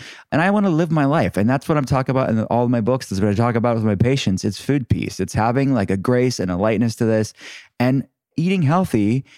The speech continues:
and having healthy options is fun. It's fun. It's not punitive. So that's what Zevia is for me. But that's a weird thing. But I'm a drinks guy. Like,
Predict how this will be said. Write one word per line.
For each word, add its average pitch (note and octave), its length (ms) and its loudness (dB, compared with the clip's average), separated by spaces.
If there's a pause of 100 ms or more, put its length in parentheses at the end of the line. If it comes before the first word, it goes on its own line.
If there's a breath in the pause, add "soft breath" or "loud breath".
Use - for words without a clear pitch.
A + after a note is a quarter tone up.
(100 soft breath)
and A#2+ 100 2
having D#3+ 380 2
healthy B2 360 0
options A2 580 0 (140)
is C#3+ 140 0
fun. G3+ 520 -2 (200)
It's F3 140 -2
fun. B3 260 2
It's G2+ 160 -2
not F#3+ 140 0
punitive. G3+ 560 0 (380 loud breath)
So C#3 180 2
that's B2 380 0
what C#3+ 100 2
Zevia G#2 360 2
is F#2 160 0
for F#2 160 -2
me. F2 160 0
But A2 140 0
that's F3+ 220 0
a D#3+ 40 2
weird D3+ 240 0
thing. A#2+ 160 2
But A#2 120 2
I'm D#3+ 160 2
a C#3+ 260 0
drinks B2 440 2
guy. F#2 440 0
Like, G#2 240 0